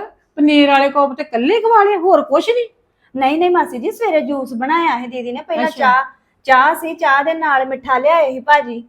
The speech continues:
Speaker 1: ਠੀਕ, ਠੀਕ
Speaker 2: ਤੇ
Speaker 1: ਆ।
Speaker 2: ਫੇਰ ਚਾਹ ਤੋਂ ਬਾਅਦ ਚ ਘੜੀ ਕੁ ਬਾਅਦ ਚ ਉਹਨਾਂ ਨੇ ਜੂਸ ਬਣਾ ਲਿਆ।
Speaker 1: ਅੱਛਾ।
Speaker 2: ਆ ਰੋਟੀ ਹੁਣੇ ਥੋੜਾ ਚਿਰ ਹੋਇਆ ਖਾਧੀ ਆ।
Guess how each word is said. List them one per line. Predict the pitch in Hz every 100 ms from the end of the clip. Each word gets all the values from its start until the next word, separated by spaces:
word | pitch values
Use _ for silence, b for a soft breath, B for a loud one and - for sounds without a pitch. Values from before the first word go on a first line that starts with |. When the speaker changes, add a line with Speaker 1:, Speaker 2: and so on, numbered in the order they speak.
| _
Speaker 1:
ਠੀਕ, | 247 247
ਠੀਕ | 240 220
Speaker 2:
ਤੇ | 196
Speaker 1:
ਆ। | 254
Speaker 2:
ਫੇਰ | 285 269 247
ਚਾਹ | 262 240
ਤੋਂ | 277
ਬਾਅਦ | 277 240 240
ਚ | 262
ਘੜੀ | 269 254
ਕੁ | 208
ਬਾਅਦ | 220 226
ਚ |
ਉਹਨਾਂ | 254 247
ਨੇ | 233
ਜੂਸ | 262 233 214
ਬਣਾ | 202 269 285
ਲਿਆ। | 254 226
Speaker 1:
ਅੱਛਾ। | 220 - 233 240
Speaker 2:
ਆ | 285
ਰੋਟੀ | 269 262 277
ਹੁਣੇ | 294 262 269
ਥੋੜਾ | 320 269
ਚਿਰ | 285 277
ਹੋਇਆ | 269 277 220
ਖਾਧੀ | 214 214 190 262
ਆ। | 294